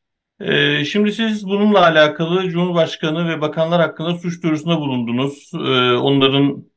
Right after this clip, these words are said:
e, can kayıplarındaki sorumluluklarından, e, dolayı. E, bunu biraz izah edebilir misiniz? Nedir bu suç duyurusu?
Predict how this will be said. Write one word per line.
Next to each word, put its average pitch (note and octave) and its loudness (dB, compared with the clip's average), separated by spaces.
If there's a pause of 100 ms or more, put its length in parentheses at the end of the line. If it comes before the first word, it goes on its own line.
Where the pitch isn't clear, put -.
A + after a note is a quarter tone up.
(800)
e, B2+ 0
can C#3 2
kayıplarındaki C#3 0
sorumluluklarından, B2 -2
e, A#2 -4
dolayı. A#2+ 0 (500)
E, - -6
bunu F3 2
biraz F#3 4
izah F3+ 4
edebilir F#3 -2
misiniz? D3+ -6
Nedir C#3+ 0
bu C3+ -8
suç C3 -10
duyurusu? A#2+ -4